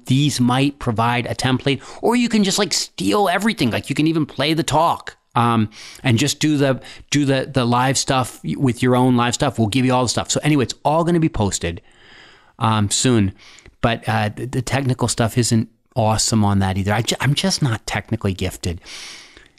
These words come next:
I, I, you know, and John and I were talking the other day. We had this friend who was helping with the social media. And, and, and if you follow that stuff, you notice that, like,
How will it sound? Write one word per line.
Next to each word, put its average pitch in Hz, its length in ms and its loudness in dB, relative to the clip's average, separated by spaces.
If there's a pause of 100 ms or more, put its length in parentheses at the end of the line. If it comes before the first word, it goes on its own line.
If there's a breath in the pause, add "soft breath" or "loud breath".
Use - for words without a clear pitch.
(160 loud breath)
I, 131 220 0
I, - 120 -2
you 120 100 -4
know, 131 140 0
and 123 240 0 (300)
John 123 260 2
and 127 80 4
I 117 80 2
were 101 60 0
talking 107 360 -2
the 101 100 2
other 98 140 -2
day. 98 240 -2
We 90 160 -4
had 110 260 -2
this 107 160 0
friend 104 680 0
who 120 120 0
was 113 140 0
helping 113 300 0
with 107 100 -2
the 110 80 0
social 110 340 0
media. 101 340 2
And, 101 260 2
and, 113 140 2
and 110 140 2
if 104 120 -2
you 110 60 2
follow 127 300 2
that 101 160 -2
stuff, - 220 -2
you 107 60 2
notice 107 240 2
that, - 160 -6
like, 104 180 -2